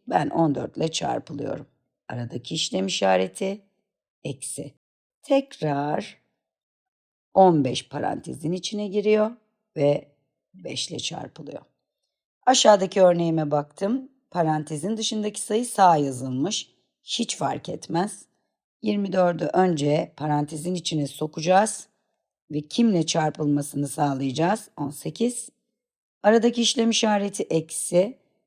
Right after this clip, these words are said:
Tekrar yirmi dördü parantezin içine sokacağız ve kimle çarpılacak? On üç.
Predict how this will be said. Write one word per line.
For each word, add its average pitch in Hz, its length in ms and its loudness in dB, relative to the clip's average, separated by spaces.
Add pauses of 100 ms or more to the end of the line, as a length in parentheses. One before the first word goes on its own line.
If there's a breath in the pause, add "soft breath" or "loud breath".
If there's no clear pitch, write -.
(260)
Tekrar 190 580 4
yirmi 170 440 0
dördü 147 380 2
parantezin 175 680 -2
içine 196 340 -4
sokacağız 196 720 0 (580)
ve 156 120 -14
kimle 151 360 0
çarpılacak? 143 920 -2 (340)
On - 120 -12
üç. - 420 -14